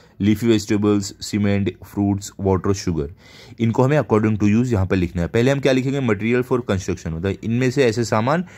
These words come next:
जो कंस्ट्रक्शन के लिए, मतलब पूल, घर, बिल्डिंग, ये सब बनाने के लिए जो इस्तेमाल होते हैं। क्या है, सैंड, ठीक है, रेत, विंडो ग्लास, जो विंडो के ग्लास होते हैं, ये कंस्ट्रक्शन में यूज़ होती है, बैम्बू,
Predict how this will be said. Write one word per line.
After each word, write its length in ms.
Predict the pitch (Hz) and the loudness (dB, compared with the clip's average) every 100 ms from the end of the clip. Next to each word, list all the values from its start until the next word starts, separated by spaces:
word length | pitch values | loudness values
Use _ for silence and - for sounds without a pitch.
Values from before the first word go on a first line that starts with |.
| - - - - | -20 -20 -20 -8
जो 440 | 107 147 160 160 - - - | 4 6 6 4 -2 -6 0
कंस्ट्रक्शन 520 | 127 123 131 151 139 | 2 2 0 0 0
के 120 | 139 | 2
लिए, 200 | 135 135 | 4 4
मतलब 340 | 127 117 117 - 107 | 4 0 -2 -8 -2
पूल, 480 | 123 120 120 117 - - - _ - | 2 4 4 2 -4 -14 -20 _ -10
घर, 540 | 98 98 110 110 113 104 | -4 2 4 6 4 2
बिल्डिंग, 360 | 104 104 104 110 | 2 2 2 0
ये 60 | |
सब 120 | 104 117 | 0 0
बनाने 300 | 104 98 104 | 0 2 0
के 60 | |
लिए 100 | 110 | 0
जो 60 | 113 | 0
इस्तेमाल 400 | 95 98 87 80 | 0 0 0 -2
होते 200 | 80 87 | -2 -2
हैं। 80 | 90 | 0
क्या 120 | 120 | 0
है, 140 | 143 | 0
सैंड, 580 | - - 127 120 131 147 - _ _ _ _ - | -8 0 2 2 0 -6 -12 _ _ _ _ -6
ठीक 140 | 107 | -2
है, 180 | 135 156 - _ 90 | -2 -4 -12 _ -2
रेत, 480 | 95 107 117 - - - - 92 | 2 4 2 -4 -18 -20 -16 0
विंडो 340 | 107 113 120 | 2 4 4
ग्लास, 260 | 117 113 110 | 4 4 4
जो 140 | 104 | 0
विंडो 200 | 98 95 | 2 0
के 100 | 95 | -2
ग्लास 300 | 90 104 110 | 0 0 0
होते 180 | 113 113 | -2 -2
हैं, 100 | 110 | -2
ये 240 | 104 110 | 0 0
कंस्ट्रक्शन 460 | 107 107 110 104 113 | 0 -2 -2 -2 -2
में 100 | 110 | 0
यूज़ 160 | 107 107 | 2 0
होती 160 | 110 | 0
है, 60 | 107 | 0
बैम्बू, 680 | 92 98 101 107 110 107 | 2 2 2 2 2 0